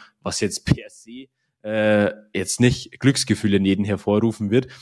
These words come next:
aber was auf jeden Fall, ja, ich glaub, niemand auf dieser Welt ver-, verpassen konnte.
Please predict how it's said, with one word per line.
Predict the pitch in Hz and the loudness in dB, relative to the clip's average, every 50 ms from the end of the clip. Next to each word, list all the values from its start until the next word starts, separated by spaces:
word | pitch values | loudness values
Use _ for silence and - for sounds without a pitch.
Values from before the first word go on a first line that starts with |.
| - - - - _ - | -20 -20 -20 -20 _ -4
aber | - 98 98 107 101 95 87 | 0 2 4 4 4 4 4
was | 104 101 - - - - | 2 0 0 -2 -8 -8
auf | - - 107 - - | -6 -6 -4 0 0
jeden | 117 113 110 | 0 0 0
Fall, | - - 107 101 101 101 101 101 92 82 - _ _ _ _ _ _ _ _ _ _ _ _ - | -2 0 2 4 4 4 4 2 0 -2 -4 _ _ _ _ _ _ _ _ _ _ _ _ 0
ja, | 98 92 85 87 - _ _ _ _ _ _ _ _ _ _ _ _ _ _ _ _ _ _ _ _ _ - | 0 0 0 0 -8 _ _ _ _ _ _ _ _ _ _ _ _ _ _ _ _ _ _ _ _ _ -18
ich | - - | -14 -6
glaub, | - 110 98 92 87 - - _ - - _ _ _ _ - | 0 2 2 2 2 -2 -14 _ -20 -20 _ _ _ _ -4
niemand | 101 110 120 123 131 117 107 | 0 2 4 4 4 6 6
auf | 101 98 - | 4 2 2
dieser | - 107 101 107 | -2 -2 0 2
Welt | 98 101 107 110 110 - | 4 4 4 4 2 0
ver-, | - - - - 104 87 - - | -6 -14 -6 -4 -2 -2 -2 -4
verpassen | - - - - - 110 120 - 147 127 | -10 -12 -8 -2 -2 -2 -2 0 -4 -4
konnte. | - 135 127 127 127 131 135 | -2 -2 -4 -2 -2 -4 -6